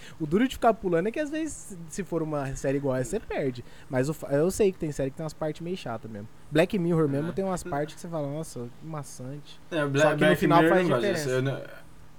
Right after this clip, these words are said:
Speaker 2: eu nunca assisti inteiro.
Speaker 1: Nunca
Speaker 2: Black,
Speaker 1: assisti
Speaker 2: tipo,
Speaker 1: inteiro?
Speaker 2: todos os episódios do Black
Speaker 1: Ah,
Speaker 2: Mirror.
Speaker 1: não.
Speaker 2: Não, eu só assisti
Speaker 1: Uhum.
Speaker 2: episódios separados, assim, tipo, "Ah, assiste esse episódio, assiste esse." Porque é, é muito pra cabeça, cara.
Speaker 1: Cara, eu assisti a se-, a
Speaker 2: Muito
Speaker 1: sexta
Speaker 2: pra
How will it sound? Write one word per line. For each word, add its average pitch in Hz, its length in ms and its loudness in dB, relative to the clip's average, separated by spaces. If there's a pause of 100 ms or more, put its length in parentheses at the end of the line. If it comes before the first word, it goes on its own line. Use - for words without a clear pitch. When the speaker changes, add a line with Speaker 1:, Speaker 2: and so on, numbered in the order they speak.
(140)
Speaker 2:
eu 139 120 4
nunca 135 200 6
assisti 160 360 0
inteiro. 110 340 -4 (380)
Speaker 1:
Nunca 147 140 -2
Speaker 2:
Black, 320 160 0
Speaker 1:
assisti - 140 -2
Speaker 2:
tipo, 170 120 -2
Speaker 1:
inteiro? 131 200 4
Speaker 2:
todos 320 100 0
os - 40 0
episódios 107 440 -6
do 104 80 -8
Black 107 260 -6
Speaker 1:
Ah, - 20 -6
Speaker 2:
Mirror. - 160 -4
Speaker 1:
não. 185 100 4
Speaker 2:
Não, 196 80 6
eu - 40 2
só 185 120 2
assisti 175 260 2
Speaker 1:
Uhum. 180 80 4
Speaker 2:
episódios 180 340 4
separados, 151 540 4
assim, 135 200 2
tipo, - 200 0
"Ah, 180 100 8
assiste 156 300 0
esse 160 140 -4
episódio, 135 500 2
assiste 160 340 0
esse." 127 240 4 (640)
Porque 135 300 0
é, 165 480 6
é 156 40 4
muito 180 600 6
pra 170 140 2
cabeça, - 480 -2
cara. - 240 -16
Speaker 1:
Cara, 139 180 2
eu 135 60 2
assisti 135 240 -4
a 139 40 0
se-, 147 140 -2
a 131 120 -2
Speaker 2:
Muito 127 120 -4
Speaker 1:
sexta 147 260 -4
Speaker 2:
pra - 20 -12